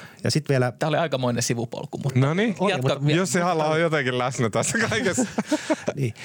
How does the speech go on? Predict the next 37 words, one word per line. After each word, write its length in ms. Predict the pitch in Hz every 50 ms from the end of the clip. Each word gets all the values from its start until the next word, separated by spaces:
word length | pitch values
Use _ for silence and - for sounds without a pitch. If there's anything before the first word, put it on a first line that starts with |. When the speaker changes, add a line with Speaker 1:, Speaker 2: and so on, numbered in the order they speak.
| - -
Speaker 1:
ja 120 | - 113 120
siis 200 | 135 135 - - - - - 120 - - - - - - - -
mitä 300 | 170 - 202 175 - - - - 120 110
hän 260 | 113 123 120 120 117 107
niin 160 | 117 117 101
kuin 340 | - - 113 110 104 104 - _ -
ilmeisestikin 600 | 123 123 117 110 107 104 98 - 104 - - 98
tällä, 280 | - 107 101 101 107 101
mä 80 | 113
en 60 | 120
usko, 220 | 123 127 - - 101
että 80 | -
tää 80 | - 101
oli 80 | 95 95
tämmönen 200 | 104 92 95 92
kritiikki 600 | - 113 104 - 101 87 - - - 85 - - -
nykyistä 360 | - 107 - 95 92 - -
rahajärjestelmää 720 | 120 95 95 98 82 73 - - - - - - - - - -
kohtaan, 440 | - - - - - - - - - - -
vaan 160 | 87 85 85
hän 100 | 87 98 -
Speaker 2:
Ei. 60 | - 117
Speaker 1:
ilmeisesti 280 | 117 117 107 - -
kritiikki 600 | - 113 107 - 110 101 - _ - 101 95 - - _ _ - - -
sitä 300 | - - 120 110 117 104
kohtaan, 520 | - 107 90 - - - 85 85 92 87 -
että 180 | 85 - - 90
nyt 180 | 90 92 - - -
otetaan 380 | 92 - - - - 85 85
kaikki 260 | 85 104 95 - -
maat 220 | 95 95 92 85 - - -
velkaantuvat 640 | 107 101 90 - 98 80 73 71 76 71 - -
niin 260 | 82 80 80 78 73
voimakkaasti 600 | 98 127 139 139 120 - - 117 104 95 - -
ja 80 | 92 90
sitten 340 | - 87 - - 90 80 - - - - - - - - - - - - - - - - - - - -
va-, 60 | -